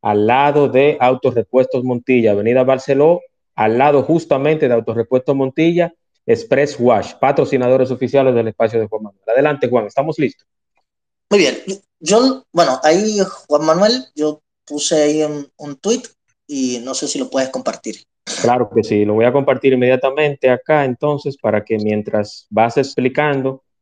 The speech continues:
Speaker 1: lo puedan ver los chicos y los oyentes que están por aquí.
Speaker 2: Bueno, esa, por ejemplo, es una plataforma llamada Real Player que permite crear tu avatar y ese avatar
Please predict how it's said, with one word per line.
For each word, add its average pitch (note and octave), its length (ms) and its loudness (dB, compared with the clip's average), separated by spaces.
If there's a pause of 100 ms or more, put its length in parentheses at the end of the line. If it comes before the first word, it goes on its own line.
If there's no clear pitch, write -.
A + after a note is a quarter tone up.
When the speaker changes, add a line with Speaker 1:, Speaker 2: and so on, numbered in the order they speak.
(140)
Speaker 1:
lo G#2 180 -4
puedan A#2+ 340 2
ver A2+ 140 2
los G#2+ 140 -2
chicos G#2 420 -6
y G2+ 60 -10
los G2+ 140 -8
oyentes G2 300 -6
que G2 60 -6
están F#2+ 220 -12
por - 160 -20
aquí. - 240 -20
Speaker 2:
Bueno, A3+ 140 4 (100)
esa, E4+ 200 2
por D#4 120 4
ejemplo, C#4+ 360 0
es A3 140 0
una C4 220 2
plataforma B3 560 2
llamada F3+ 420 2
Real F#3+ 320 0
Player G#3 680 0 (240)
que F3+ 120 0
permite F#3+ 720 -2 (120)
crear E3+ 560 2
tu G3 240 2
avatar G3+ 680 4 (560)
y F#3 140 0
ese A#3+ 260 2
avatar G#3+ 680 4